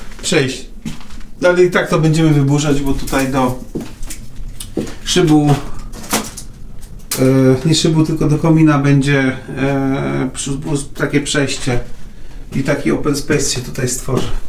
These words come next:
Okno otwarte. Tak wyglądają, e, ślady po szafie.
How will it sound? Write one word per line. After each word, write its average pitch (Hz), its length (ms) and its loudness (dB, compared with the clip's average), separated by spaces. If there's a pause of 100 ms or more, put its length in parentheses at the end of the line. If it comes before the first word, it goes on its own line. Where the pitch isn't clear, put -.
(840)
Okno 151 300 2
otwarte. 156 600 2 (1300)
Tak 147 200 0
wyglądają, 143 760 2 (420)
e, - 40 -6
ślady 143 420 2
po 139 160 -4
szafie. 160 580 0